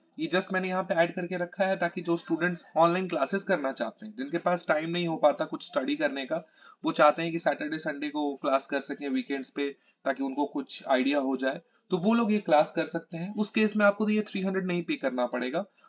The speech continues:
आप online classes में enroll करा लीजिए। हमारा पर-, अ, WhatsApp का ग्रुप है जहाँ पे already तीन चार members हैं हमारे पास फिलहाल, तो आप उस group में directly ज्वाइन कर सकते हैं जो online classes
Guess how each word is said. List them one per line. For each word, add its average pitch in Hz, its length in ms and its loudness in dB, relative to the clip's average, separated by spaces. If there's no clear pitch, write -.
आप 175 180 6
online 170 320 2
classes 180 320 0
में 196 120 -2
enroll 185 240 0
करा 185 200 4
लीजिए। 180 280 -2
हमारा 151 280 0
पर-, 147 360 -8
अ, 131 40 -2
WhatsApp 156 420 -2
का 170 60 -4
ग्रुप 147 360 -4
है 185 280 -2
जहाँ 139 140 -2
पे 151 120 -6
already 143 300 -2
तीन 147 140 -8
चार 147 180 0
members 139 340 -8
हैं 135 100 -4
हमारे 139 220 -2
पास 143 220 -8
फिलहाल, 139 300 -2
तो 151 60 -2
आप 180 240 4
उस 190 120 -2
group 180 220 2
में 196 100 0
directly 170 340 2
ज्वाइन 131 260 -2
कर 160 120 -4
सकते 165 300 -4
हैं 180 240 -2
जो 139 120 0
online 151 240 2
classes 151 420 0